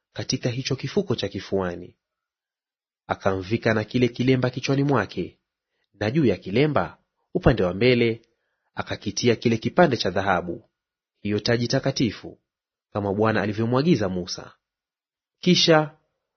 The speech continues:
Musa akatwaa hayo mafuta matakatifu ya kutia, akatia mafuta maskani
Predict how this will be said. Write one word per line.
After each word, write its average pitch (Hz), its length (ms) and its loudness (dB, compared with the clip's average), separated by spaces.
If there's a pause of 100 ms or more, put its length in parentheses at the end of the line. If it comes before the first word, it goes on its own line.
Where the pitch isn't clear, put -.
(320)
Musa 110 320 0
akatwaa 110 460 0
hayo 117 240 0
mafuta 120 400 -4
matakatifu 127 640 -4
ya 139 60 2
kutia, 120 580 -2 (640)
akatia 110 460 0
mafuta 120 420 -2
maskani 117 680 0